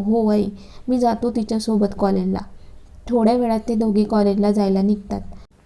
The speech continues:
आरोही अनिकेतकडे बघून म्हणते, "तुम्हाला एक विचारू का हो?" "विचार ना." "तुम्ही काल रात्री किती वाजेला आलात?" अनिकेत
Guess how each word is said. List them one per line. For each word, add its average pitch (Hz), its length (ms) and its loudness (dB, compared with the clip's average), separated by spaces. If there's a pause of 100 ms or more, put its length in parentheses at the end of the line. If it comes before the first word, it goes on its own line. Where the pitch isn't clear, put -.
(340)
आरोही 208 360 6
अनिकेतकडे 202 640 2
बघून 208 300 2
म्हणते, 208 360 0 (100)
"तुम्हाला 214 320 2
एक 233 160 -4
विचारू 214 360 0
का 202 220 0
हो?" 208 240 0 (380)
"विचार 233 340 0
ना." 190 180 0 (500)
"तुम्ही 233 200 0
काल 247 260 0
रात्री 240 280 0
किती 233 300 -4
वाजेला 240 420 0 (120)
आलात?" 196 300 4 (260)
अनिकेत 208 360 2